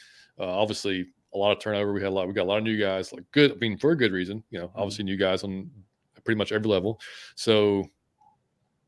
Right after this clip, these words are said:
Speaker 1: we looking at, what do you think? Top ten, top fifteen? What's gonna, what's
Speaker 2: No,
Speaker 1: a good
Speaker 2: I, I would think,
Speaker 1: possibility?
Speaker 2: you know, coming from the bottom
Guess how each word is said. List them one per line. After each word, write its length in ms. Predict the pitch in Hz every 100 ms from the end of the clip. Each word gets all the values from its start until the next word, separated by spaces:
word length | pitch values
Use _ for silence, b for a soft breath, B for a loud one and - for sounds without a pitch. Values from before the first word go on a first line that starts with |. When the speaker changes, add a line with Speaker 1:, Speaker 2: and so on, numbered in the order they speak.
| 202 151
Speaker 1:
we 120 | 110
looking 280 | 110 113 104
at, 140 | 95
what 80 | 113
do 40 |
you 60 | 110
think? 240 | 101 87
Top 300 | - 104 -
ten, 240 | 123 131 131
top 220 | 113 -
fifteen? 360 | 110 - 131
What's 180 | 120 117
gonna, 180 | - 104
what's 180 | 117 202
Speaker 2:
No, 100 | 190
Speaker 1:
a 20 |
good 120 | 175
Speaker 2:
I, 140 | 165 160
I 40 |
would 220 | - 139
think, 260 | 101 95 -
Speaker 1:
possibility? 200 | 90 90
Speaker 2:
you 100 | 151
know, 120 | 143 127
coming 320 | 160 160 143
from 200 | 151 143
the 80 | 120
bottom 680 | 107 135 135 127 113 95